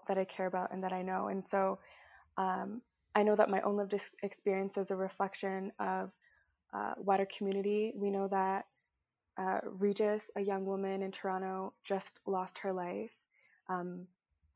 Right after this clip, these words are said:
and her family was really convinced that it was the police that ended her life, that it was state violence that ended her life. Um, and they were called because there was supposed to be a mental health pri-, crisis. There was a challenge with her, and,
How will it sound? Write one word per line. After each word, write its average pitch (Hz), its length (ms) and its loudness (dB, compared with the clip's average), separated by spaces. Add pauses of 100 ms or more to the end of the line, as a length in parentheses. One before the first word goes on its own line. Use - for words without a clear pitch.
(140)
and 196 140 4
her 190 480 -2
family 208 680 2 (880)
was 196 360 -2 (340)
really 220 340 4
convinced 240 760 0
that 190 240 2
it 202 100 0
was 202 140 0
the 202 100 -4
police 202 420 -2
that 185 160 -4
ended 190 180 -6
her 196 140 -8
life, 196 260 -8 (100)
that 196 240 -4
it 196 80 -2
was 196 140 -6
state 196 260 -4
violence 190 400 -4
that - 120 -4
ended 185 180 -8
her 185 160 -6
life. 208 240 -6 (640)
Um, 185 240 0
and 208 100 4
they 226 100 8
were 285 140 10
called 254 460 2
because 240 580 -2 (840)
there 226 140 6
was 233 120 6
supposed 233 300 2
to 233 80 2
be 233 80 6
a 214 40 4
mental 208 260 -2
health 208 300 -2
pri-, - 240 -8
crisis. - 560 -6
There 190 360 0
was 196 200 0
a 202 60 0
challenge 202 500 0
with 190 160 -6
her, 190 160 -4
and, 185 220 -6